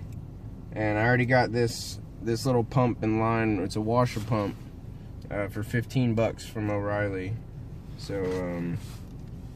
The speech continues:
we started off pretty cheap. Now we just need, uh, some spray nozzles and probably a little bit more hose.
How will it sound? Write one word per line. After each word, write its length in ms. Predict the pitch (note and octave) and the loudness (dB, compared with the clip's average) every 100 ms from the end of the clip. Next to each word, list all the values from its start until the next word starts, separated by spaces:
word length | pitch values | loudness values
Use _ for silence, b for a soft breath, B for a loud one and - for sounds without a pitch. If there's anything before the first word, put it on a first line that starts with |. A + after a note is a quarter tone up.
| - | -10
we 120 | G2+ | -8
started 360 | G#2 A#2+ A2+ A2 | -4 0 0 2
off 220 | A2 G2+ | 0 0
pretty 220 | A#2 G2+ | 0 -2
cheap. 320 | F#2 A2 G2+ | 0 0 0
Now 200 | G#2+ A2+ | 2 2
we 120 | A#2 A2+ | 2 2
just 200 | A2+ - | 0 0
need, 360 | A#2 A2+ A2 | 2 4 2
uh, 460 | A2 G#2 G2+ G2 G2 G#2+ - - - - - - - | 2 2 0 -2 -2 -4 -6 -10 -10 -10 -12 -12 -12
some 160 | - G#2+ | -6 -6
spray 380 | - B2+ B2+ C3 | -2 2 4 6
nozzles 920 | C3 B2+ C3 C3+ C3 B2+ B2+ - G2 | 6 6 6 4 2 2 0 -4 -2
and 380 | A2 A2 G#2+ | 0 2 0
probably 540 | G#2+ A2 A2+ A2 A2 A2 | 0 2 4 4 4 4
a 60 | |
little 180 | A2 A2+ | 4 4
bit 160 | A2+ G#2 | 4 4
more 580 | A2 A2 G#2+ G#2+ G#2 A2 | 4 2 2 0 0 0
hose. 560 | G#2+ A#2 A2+ G#2+ - | 2 2 2 0 -6